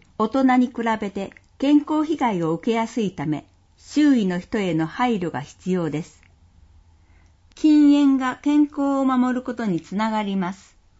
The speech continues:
換気扇の下で吸う。換気する。空気清浄機などの分煙では、受動喫煙をなくすことはできません。また、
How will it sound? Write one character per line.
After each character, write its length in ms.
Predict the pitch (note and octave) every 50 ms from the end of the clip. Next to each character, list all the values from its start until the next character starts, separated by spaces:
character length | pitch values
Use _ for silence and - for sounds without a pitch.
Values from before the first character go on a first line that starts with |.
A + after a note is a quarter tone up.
| _ _ _ _ -
換 240 | - A#3+ C4 C#4+ D4
気 120 | - C#4
扇 260 | C4+ - D4 C#4 C4+
の 180 | B3+ B3+ B3+ C4
下 240 | - - B3+ A3+ G#3
で 120 | F3 D#3
吸 320 | - - - F3 D#3+ D#3
う。 60 | - - - - _ _ _ _ _ _ _ _ _ - _ _ -
換 260 | - A#3 B3 B3+ B3
気 140 | - - G#3+
す 200 | - - G#3+ G#3
る。 220 | F#3+ F#3+ - - - - _ _ _ - _ _ _ _ _ _ _
空 220 | - - C#4+ D4+
気 180 | D4 - D4 C#4+
清 320 | C#4 - D4 C#4 C4+ C4+
浄 240 | A#3+ C#4 B3+ G#3+ F3
機 260 | E3 - - C3+ - _ _ - -
な 180 | - G#3 A3+ A#3
ど 80 | G3 F3+
の 280 | D#3 D3 C3 A2 - -
分 340 | F3 F3 A#3 C4+ C#4+ C#4+ C#4+
煙 280 | C#4 C4 C4+ B3+ B3
で 80 | A#3 G#3+
は、 180 | E3 C3+ - - _ _ _ _ _ _
受 260 | - F#3+ F#3 A#3+ B3+ A3
動 240 | D4 D4 D4+ D4+
喫 200 | D4 D4+ D#4+ D4
煙 380 | C#4+ - - A#3+ G3+ F#3 F3 F3
を 80 | E3+ F3
な 140 | F#3 G3
く 120 | F#3+ - C4
す 140 | - - -
こ 100 | B3+ A#3
と 140 | - B3
は 120 | A#3 F#3 D3+
で 120 | D3 A3
き 100 | - -
ま 160 | F#3 F3+ F3
せ 160 | - - F3 D#3
ん。 120 | - - _ _ _ _ _ _ _ - - - - -
ま 140 | A3 B3
た、 260 | A#3+ - F3+ D#3+ -